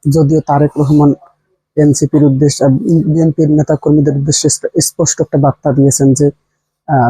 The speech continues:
যারা আসলে বঞ্চিত হয়েছে তাদেরকে সুব্যবস্থা করা হবে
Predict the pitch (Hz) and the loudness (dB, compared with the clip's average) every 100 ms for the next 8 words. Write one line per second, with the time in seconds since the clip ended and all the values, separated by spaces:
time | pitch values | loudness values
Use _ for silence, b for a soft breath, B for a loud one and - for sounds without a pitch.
0 | 127 139 156 156 - 156 147 143 135 156 | 2 2 2 0 0 0 2 0 0 0
1 | 160 139 151 156 156 147 160 180 - 180 | 0 0 0 0 -2 -2 -2 -4 -2 0
2 | 160 143 - 156 - 131 117 113 | 2 0 -2 -6 -4 -2 0 -2